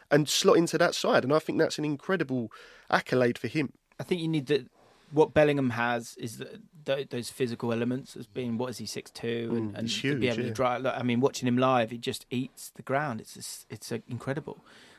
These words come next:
Speaker 2: for Odegaard as a youngster, he's sixteen, to be around all of that is, I think, is very difficult. And you, you know,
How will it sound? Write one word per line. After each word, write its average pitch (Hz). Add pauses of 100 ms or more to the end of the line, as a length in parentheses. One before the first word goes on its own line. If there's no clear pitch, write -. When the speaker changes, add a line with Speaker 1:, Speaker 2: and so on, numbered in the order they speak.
(100)
Speaker 2:
for -
Odegaard 135
as 120
a 113
youngster, 139
he's 131
sixteen, 139
to 107
be 120
around 127
all 110
of 104
that 113
is, 120
I 120
think, 123
is 113
very 120
difficult. 127
And 120
you, 120
you 131
know, 113